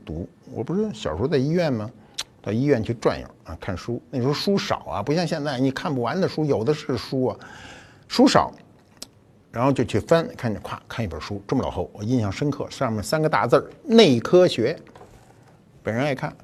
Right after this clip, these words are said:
把这书拿着回家看内科学。你说我这个啊，又不想学医，又不想考博士啊，看读一内科学，迅速翻到妇科一章，嗯，了解女人。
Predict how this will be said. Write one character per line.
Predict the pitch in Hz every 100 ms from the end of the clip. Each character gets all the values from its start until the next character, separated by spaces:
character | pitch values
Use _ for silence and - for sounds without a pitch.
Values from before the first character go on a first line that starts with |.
| - - - - - -
把 | -
这 | 80
书 | -
拿 | 101 65
着 | -
回 | - 110
家 | 98
看 | - 101 85 127
内 | 123
科 | - 143
学。 | 131 107 110
你 | 104
说 | 110 156
我 | 90 71
这 | 95 117
个 | 110 92 -
啊， | 98
又 | 123 117
不 | 127
想 | 78 65
学 | 90 98
医， | 127 120 120
又 | 131
不 | 107
想 | 98 92
考 | - 69
博 | - 78 110
士 | 120 -
啊， | 82 87
看 | -
读 | 90
一 | 117
内 | 135 120
科 | - 117
学， | 90 87 - - - - - - _ _ _
迅 | - - 156
速 | - 113 - - - - - _ _ -
翻 | - 123
到 | 117
妇 | 104 147
科 | - 110
一 | 101
章， | 90 104 - - - 78
嗯， | - - - - - - - 101 143
了 | 135 190
解 | 160 104 - - -
女 | 139 110 71
人。 | 71